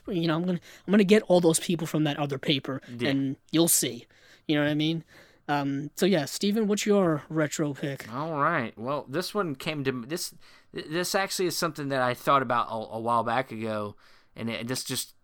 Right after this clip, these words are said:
Speaker 2: gave me a chance to, to bring it up. Um, so Jackie Chan, uh, he's always talked about how, uh, one of his biggest influences is Buster Keaton.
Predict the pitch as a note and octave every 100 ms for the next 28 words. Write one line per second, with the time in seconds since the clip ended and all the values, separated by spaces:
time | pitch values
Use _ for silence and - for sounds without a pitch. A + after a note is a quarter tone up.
0 | _ C3 C3+ C3 A#2+ A2+ - A2+ - G#2+
1 | - - A2 A2 G2+ A#2 G#2 - - -
2 | - - - - - - - C#3 C3 B2
3 | A#2 G#2+ _ _ _ _ _ _ _ _
4 | _ _ _ _ _ _ - E3 D3 C3+
5 | B2+ - _ _ - _ _ _ _ _
6 | _ _ _ _ _ C3+ E3+ F3+ C#3+ -
7 | A2 C#2+ - - - - - - - -
8 | - B2+ B2+ B2+ A2+ _ - - - F#3
9 | E3+ F#3 F3 - E3 - C3+ C3+ C3 C3+
10 | G2 B2+ C3 C3+ B2+ B2 A2+ C#3+ C3 -
11 | C#3 C3 B2 A2+ A#2+ A2+ A2+ - C3 -
12 | G#2+ - D#3+ A2+